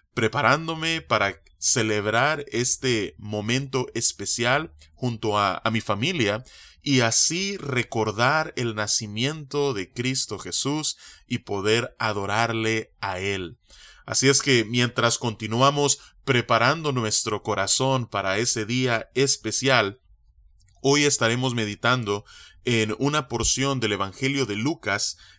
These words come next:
en el capítulo veinticuatro, el último capítulo del Evangelio. Ya Jesús ha resucitado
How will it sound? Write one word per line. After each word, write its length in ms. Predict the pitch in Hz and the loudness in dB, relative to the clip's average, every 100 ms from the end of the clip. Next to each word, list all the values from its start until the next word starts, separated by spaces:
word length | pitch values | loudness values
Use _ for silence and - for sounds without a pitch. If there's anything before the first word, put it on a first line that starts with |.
| - | -4
en 160 | 117 | -2
el 220 | 110 104 - | 0 -2 -2
capítulo 800 | 104 - 117 143 135 131 127 - | -4 -2 -4 -2 2 2 2 -4
veinticuatro, 1300 | 110 147 170 165 139 143 - 135 107 - 85 82 - | -2 0 0 -4 -8 -12 -2 0 0 -4 -14 -14 -6
el 260 | 113 107 - - | -4 -4 -6 -2
último 640 | 165 180 160 160 143 135 | 0 0 -4 -6 -4 -4
capítulo 680 | 104 - 131 131 120 117 110 | -4 -4 -4 -2 0 0 -2
del 160 | 110 101 | -4 -4
Evangelio. 760 | 95 92 - 104 90 71 - _ - - - - | -4 -8 -8 -8 -6 -10 -14 _ -20 -20 -20 -2
Ya 300 | 117 120 123 | 4 6 6
Jesús 500 | - 104 123 127 - | 2 0 2 2 0
ha 320 | 113 113 113 107 | 0 2 2 -2
resucitado 1080 | 107 104 101 107 - 101 117 135 147 175 | -4 -4 -2 -2 -4 0 2 4 2 -4